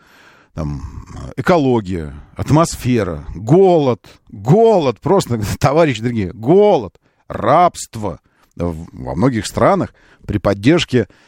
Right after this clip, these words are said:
колониальных патронов, таких как Франция, Великобритания, Соединенные Штаты Америки, до сих пор существует рабство.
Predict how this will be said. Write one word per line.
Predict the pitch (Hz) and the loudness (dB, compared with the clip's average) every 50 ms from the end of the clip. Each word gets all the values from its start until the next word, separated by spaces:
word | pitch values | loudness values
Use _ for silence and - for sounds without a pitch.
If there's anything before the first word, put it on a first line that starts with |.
| _ _ | _ _
колониальных | _ 131 127 131 120 117 117 131 143 147 135 113 87 | _ -2 0 2 2 4 4 4 4 4 2 0 -2
патронов, | - - 113 - - 123 107 143 190 214 170 110 - - | 0 -2 -2 -2 -2 -2 0 2 2 2 2 0 -4 -6
таких | - 80 - - 85 82 | -10 -10 -8 -8 -10 -10
как | - - - - | -8 -12 -14 -16
Франция, | _ _ - - 98 120 143 135 120 - - 101 87 76 | _ _ -4 0 2 2 2 2 0 -2 -4 -4 -4 -4
Великобритания, | 64 60 - - - 67 - - - - 107 117 139 143 123 110 98 90 - _ _ _ _ _ | -6 -10 -14 -16 -16 -16 -14 -16 -4 0 2 4 4 2 2 0 -4 -6 -6 _ _ _ _ _
Соединенные | - - 294 254 170 139 117 95 76 67 65 62 | -2 0 2 4 4 2 2 0 -2 -6 -10 -14
Штаты | - - - 55 - - | -14 -14 -14 -14 -14 -16
Америки, | - 78 87 135 170 156 117 - - _ _ _ - - _ _ | -12 -6 -4 -4 -4 -4 -6 -10 -18 _ _ _ -20 -20 _ _
до | 104 123 143 | 0 0 2
сих | - 156 - - _ | 2 0 -4 -2 _
пор | - 180 240 262 226 | 2 2 2 2 0
существует | - - 139 - - 127 - - - 120 151 175 165 - | -2 -4 -4 0 0 -2 -2 0 0 2 2 2 2 2
рабство. | 180 202 196 170 - - - - - - - - | 0 0 0 0 -2 -4 -10 -14 -16 -20 -20 -20